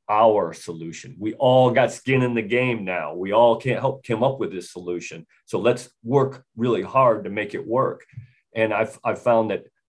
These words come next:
over the years, that's the be-, that's always worked best for me when, when I was in a leadership position,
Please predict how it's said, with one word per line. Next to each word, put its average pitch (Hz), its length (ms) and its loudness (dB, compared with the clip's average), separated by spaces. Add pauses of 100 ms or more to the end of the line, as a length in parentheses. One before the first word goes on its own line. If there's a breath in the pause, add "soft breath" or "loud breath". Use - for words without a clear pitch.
(100)
over 135 180 0
the 101 100 0
years, 107 520 0
that's 101 300 -2
the - 80 -6
be-, 85 260 0
that's 123 180 0
always 117 400 2
worked 110 360 -6
best 92 280 -4
for 92 100 -8
me 85 380 -8 (260)
when, 92 200 -6
when 90 240 -6
I 87 80 0
was 87 180 -4
in 92 80 -6
a 87 80 -6
leadership 87 460 -8
position, 90 440 -10